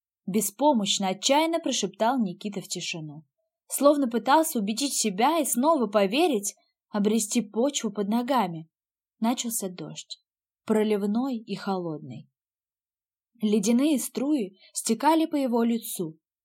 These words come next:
смешивались со слезами стыда. Он стоял, не шевелясь.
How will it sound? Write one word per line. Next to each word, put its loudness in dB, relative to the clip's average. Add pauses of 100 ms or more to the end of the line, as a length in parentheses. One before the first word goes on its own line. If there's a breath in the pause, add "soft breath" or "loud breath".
смешивались 0
со -4
слезами -2
стыда. -12 (340)
Он 0
стоял, -2
не -4
шевелясь. -4